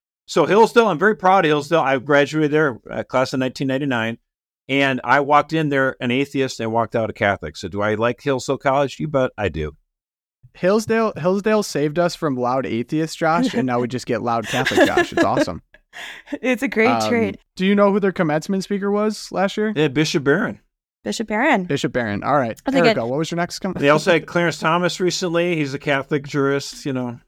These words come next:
Speaker 2: Beast.
Speaker 3: I would, I would just add to it as well that a-,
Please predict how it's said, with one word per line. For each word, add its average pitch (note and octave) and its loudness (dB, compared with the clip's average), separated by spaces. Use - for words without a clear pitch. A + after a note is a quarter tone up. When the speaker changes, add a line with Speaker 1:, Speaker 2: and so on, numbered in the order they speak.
Speaker 2:
Beast. G2+ -2
Speaker 3:
I D#4 6
would, D#4+ 2
I D#4+ 2
would F4+ 4
just F4 -2
add A3+ 2
to A#3+ -2
it - -2
as G#3+ -4
well F3+ -2
that G#3 2
a-, - -6